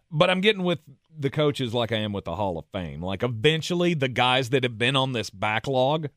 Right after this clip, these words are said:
are gonna get the jobs. I, I, I, you know, we always talk about offensive coordinators, right? You should take an offensive guy 'cause it's an offensive league. But now you've got a, such a glut of D Cs that have been waiting their turn that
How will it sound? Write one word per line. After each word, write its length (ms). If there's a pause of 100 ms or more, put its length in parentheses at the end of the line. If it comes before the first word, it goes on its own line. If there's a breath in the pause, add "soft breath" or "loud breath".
(120)
are 80
gonna 340
get 200
the 60
jobs. 560 (1000)
I, 360
I, 180
I, 280 (120)
you 160
know, 260
we 240
always 280
talk 180
about 240
offensive 380
coordinators, 640 (260)
right? 340
You 240
should 140
take 160
an 80
offensive 460
guy 260
'cause 200
it's 120
an 80
offensive 600
league. 480 (140)
But 140
now 180
you've 320
got 160
a, 140
such 280
a 40
glut 420
of 320
D 200
Cs 460
that 140
have 100
been 160
waiting 360
their 160
turn 460
that 160